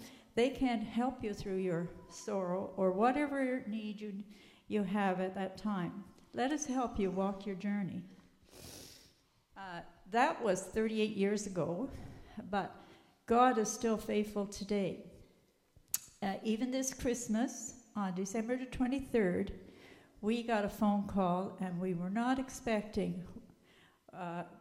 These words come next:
the phone call, that we were not expecting the message. Sam's brother-in-law, Lloyd,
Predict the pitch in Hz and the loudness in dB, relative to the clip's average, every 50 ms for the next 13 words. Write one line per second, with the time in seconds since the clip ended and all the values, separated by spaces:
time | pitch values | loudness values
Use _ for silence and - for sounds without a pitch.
0 | - - 190 180 - - - 190 190 180 180 - 190 170 165 160 170 170 165 165 | -8 -8 -8 -8 -6 -4 -2 -2 -2 -2 -2 -2 -2 -2 0 0 0 0 0 0
1 | 175 - - - - - - - 196 180 185 175 170 180 180 185 196 208 208 220 | -2 -2 -8 -14 -20 -20 -16 -10 -4 -2 -2 0 2 2 2 2 0 0 0 -2
2 | 214 - - 208 208 196 202 - 220 202 185 190 180 185 190 185 - - - - | -4 -4 -2 -2 -2 -2 -2 -2 -2 0 0 0 2 2 2 2 2 0 -2 -2
3 | - - - - - - - - - - - - - - - - - - - _ | -6 -6 -10 -10 -10 -12 -16 -20 -20 -20 -20 -20 -20 -20 -20 -20 -20 -20 -20 _
4 | _ _ _ - - - 220 196 202 208 214 214 208 - 208 208 208 208 220 226 | _ _ _ -6 -2 0 0 0 0 0 0 -2 -2 0 2 2 4 4 6 6
5 | 226 220 220 220 220 226 233 233 226 202 202 202 185 180 196 254 311 - | 6 6 4 4 4 4 2 2 2 4 4 4 4 4 2 2 0 -4